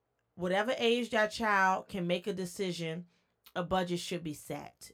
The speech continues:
And if they don't make money, then they need to make something by their hand. I don't know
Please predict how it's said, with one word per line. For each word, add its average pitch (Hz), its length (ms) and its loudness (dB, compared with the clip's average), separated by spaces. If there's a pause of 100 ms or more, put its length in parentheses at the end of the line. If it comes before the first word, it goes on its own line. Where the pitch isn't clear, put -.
And 175 160 2
if 160 120 -4
they 175 160 2
don't 180 280 0
make 190 280 -2
money, 185 560 -2 (240)
then 196 120 2
they 185 100 0
need 185 160 -4
to 175 80 0
make 175 220 4
something 175 360 -4
by 160 200 -2
their 156 200 -4
hand. 151 400 -8
I 190 200 2
don't 320 320 -2
know 285 480 -6